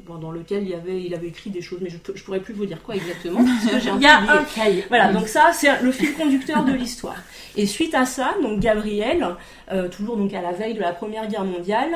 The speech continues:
Speaker 1: euh, est engagée en tant que gouvernante dans une vaste propriété familiale à la campagne, euh, donc elle va s'occuper de, de Millie, une petite fille, une petite fille assez sauvage,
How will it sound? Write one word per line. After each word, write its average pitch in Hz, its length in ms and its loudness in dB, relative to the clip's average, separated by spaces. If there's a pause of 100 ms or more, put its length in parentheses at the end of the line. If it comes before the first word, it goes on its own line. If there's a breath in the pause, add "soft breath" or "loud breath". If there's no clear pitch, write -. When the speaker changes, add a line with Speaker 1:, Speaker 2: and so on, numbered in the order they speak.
(180)
Speaker 1:
euh, 175 380 -2
est 226 200 -2
engagée 226 520 -2
en 233 140 -4
tant 262 180 -6
que 262 120 -10
gouvernante 226 880 -4
dans 202 220 0
une 196 300 -2
vaste 175 680 -4
propriété 226 640 -6
familiale 196 720 0
à 180 60 -4
la 175 140 -6
campagne, 190 500 -4 (640 soft breath)
euh, 185 520 0
donc 202 180 -2
elle 220 140 -2
va 220 140 2
s'occuper 254 600 -4
de, 190 400 0
de 180 160 -6
Millie, 247 400 2
une 233 180 0
petite 208 340 -10
fille, 262 300 -4 (320 soft breath)
une 185 140 -6
petite 220 300 -8
fille 285 180 -2
assez 233 240 -2
sauvage, 220 540 -4